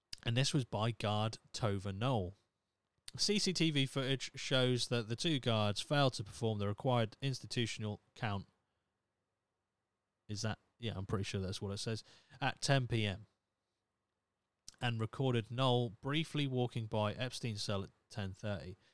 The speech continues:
The last time the guards entered there, the tier where his cell was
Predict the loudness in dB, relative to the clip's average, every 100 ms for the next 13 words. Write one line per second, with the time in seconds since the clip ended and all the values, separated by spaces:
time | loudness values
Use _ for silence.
0 | _ -2 2 4 4 2 2 2 2 -2
1 | -2 2 2 2 -2 -4 -4 -10 -6 0
2 | 0 0 -4 _ _ _ _ -6 -4 2
3 | 4 4 2 -2 -12 _ -2 0 0 0
4 | 2 2 2 -2 -2 -6